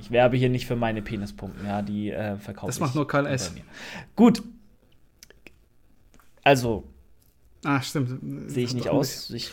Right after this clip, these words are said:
Speaker 1: ich, also,
Speaker 2: Also, Leute, merkt euch Lissabon. Das ist Julians Reiseziel. <laughs> Ich, ich weiß nicht, was ich dazu sagen soll.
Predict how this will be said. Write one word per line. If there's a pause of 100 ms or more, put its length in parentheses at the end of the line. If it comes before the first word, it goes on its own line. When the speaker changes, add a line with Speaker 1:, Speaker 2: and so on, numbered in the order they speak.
(120)
Speaker 1:
ich, (180)
also, (140)
Speaker 2:
Also,
Leute,
merkt
euch
Lissabon. (360)
Das
ist
Julians
Reiseziel.
<laughs> (360)
Ich, (480)
ich
weiß
nicht,
was
ich
dazu
sagen
soll.